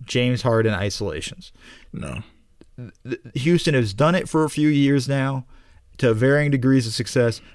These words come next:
Speaker 1: but never success beyond the conference finals. You know, and, and I think it's time to, you know, James has to take a look at it. And I think with Steven Silas coming in as a coach, it's a chance for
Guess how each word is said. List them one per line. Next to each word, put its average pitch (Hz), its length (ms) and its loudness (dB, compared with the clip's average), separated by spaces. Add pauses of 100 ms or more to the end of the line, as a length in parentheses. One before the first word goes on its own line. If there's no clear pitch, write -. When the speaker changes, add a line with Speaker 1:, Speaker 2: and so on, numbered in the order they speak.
(140)
Speaker 1:
but 127 120 2
never 139 320 4
success 131 440 0
beyond 120 600 2 (140)
the 123 100 0
conference 110 420 -2
finals. - 480 -8 (240)
You 127 100 2
know, 117 200 4
and, 123 180 0
and 135 160 0
I 131 100 0
think 151 240 0
it's 139 180 -2
time 143 360 2
to, 120 200 2 (500)
you 147 100 4
know, 135 160 4
James 151 380 2
has 139 160 2
to 117 80 -6
take 123 220 2
a 113 40 2
look 120 240 2
at 107 140 4
it. - 80 -2
And 113 100 -2
I 113 60 0
think 139 260 -4
with 120 180 0 (520)
Steven 147 380 2
Silas 147 420 2
coming 135 280 -2
in 131 120 0
as 117 100 0
a 117 60 0
coach, 156 380 2
it's 120 180 0
a 113 40 -2
chance 147 400 -2
for 113 300 0